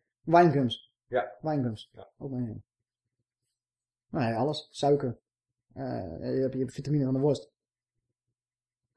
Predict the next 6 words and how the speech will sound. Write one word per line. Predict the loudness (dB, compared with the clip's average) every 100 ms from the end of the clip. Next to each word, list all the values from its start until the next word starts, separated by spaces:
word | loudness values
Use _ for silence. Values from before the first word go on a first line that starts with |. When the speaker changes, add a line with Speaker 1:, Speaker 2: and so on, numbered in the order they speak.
| _ -20 -20 -20 _ _ _ _ _ -20 -20 -18
Speaker 2:
Vitamine | -2 -2 -2 -4 -4 2 2
van | 4 2
de | 2
Unox | 6 6 6 4
worst. | 6 6 6 2 -10 _ _ _ -20 -20 _
<laughs> | -16 -12 -10